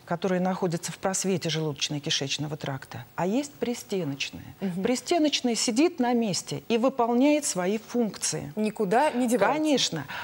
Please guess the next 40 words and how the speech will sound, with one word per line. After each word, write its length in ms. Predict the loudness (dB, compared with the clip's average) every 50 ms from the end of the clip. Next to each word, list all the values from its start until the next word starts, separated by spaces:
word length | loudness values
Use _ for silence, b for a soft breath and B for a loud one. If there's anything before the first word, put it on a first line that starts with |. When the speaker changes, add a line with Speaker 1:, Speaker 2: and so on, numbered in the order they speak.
| B B B
Speaker 1:
А 140 | 0 2 4
та, 180 | 4 4 4
которая 420 | 4 4 2 4 4 4 4 2 2
в 80 | 2
просвете, 640 | 2 2 2 4 2 2 4 4 4 4 2 2 0
это 340 | 2 2 0 2 2 2
вот 220 | 2 2 0 0 0
приходящая, 680 | -2 0 2 2 2 4 4 4 4 4 2 2 2
уходящая. 800 | 2 2 2 0 0 2 4 4 4 4 4 2 2 0 -2 -4
То 160 | -2 0 2
Speaker 2:
Сегодня 240 | 4 4 4 4 4
Speaker 1:
есть, 100 | 4 4
Speaker 2:
побольше, 520 | 4 4 4 4 2 2 4 4 2 2 2
Speaker 1:
конечно. 300 | 4 6 6 6 8 6
Speaker 2:
завтра 240 | 6 4 2 0 0
поменьше. 640 | 0 0 0 0 0 0 0 0 0 0 2 2
Speaker 1:
И 60 | 4 4
сделав 380 | 6 6 6 6 6 6 4
обычное 460 | 4 4 4 4 2 2 2 2 2 2
исследование 600 | 2 2 2 4 4 2 2 0 0 0 -2 0
кала 260 | 2 2 2 2 2
на 200 | 2 2 0 0
дисбактериоз, 800 | 2 0 0 0 0 -2 -4 -4 -2 0 2 2 2 2 2 0
то, 120 | 0 0 0
что 200 | 2 0 0 0
мы 140 | 0 2 2
делаем, 520 | 2 2 2 2 2 0 0 -2 -4 -6 -10 -14 -14 -8 -6
бактериологическая 840 | -6 -6 -4 -2 -2 0 2 2 2 2 2 0 -2 -2 0 0 2
Speaker 2:
Ну, 40 | 2
кстати, 200 | 4 2 4 4
Speaker 1:
методика. 180 | 2 4 6
Speaker 2:
предлагают 320 | 6 6 6 6 4 2 2 2
и 200 | 2 2 2 0
частные 380 | 2 2 2 2 4 2 2 2
клиники, 380 | 2 2 2 2 2 2 0 0
и, 180 | 0 2 4
Speaker 1:
Да. 180 | 6 6 6 4
Speaker 2:
как 100 | 4 2
бы, 80 | 0
и 180 | 0 0 -2 -2